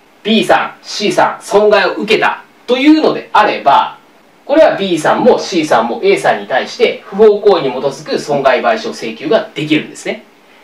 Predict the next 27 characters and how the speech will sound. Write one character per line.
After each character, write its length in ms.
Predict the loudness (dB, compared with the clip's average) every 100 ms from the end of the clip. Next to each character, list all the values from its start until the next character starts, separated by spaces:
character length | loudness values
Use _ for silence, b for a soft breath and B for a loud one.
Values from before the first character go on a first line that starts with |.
| b
つ 100 | -2
ま 100 | 0
り 80 | 2
は 140 | 2 2
B 220 | 2 2
さ 200 | 0 2
ん 40 |
は、 320 | 2 2 0 -8 B B
ま 100 | -6
あ、 20 |
債 260 | 0 2 2
務 180 | 2 0
不 80 | -2
履 80 |
行 200 | 2 4
に 80 | 4
基 120 | 2
づ 140 | -4 -6
く 80 | -2
損 220 | 0 2
害 160 | 2
賠 160 | 2 2
償 100 | 0
請 260 | -2 -2 -2
求 220 | -8 -2
で 140 | 0
も 160 | 0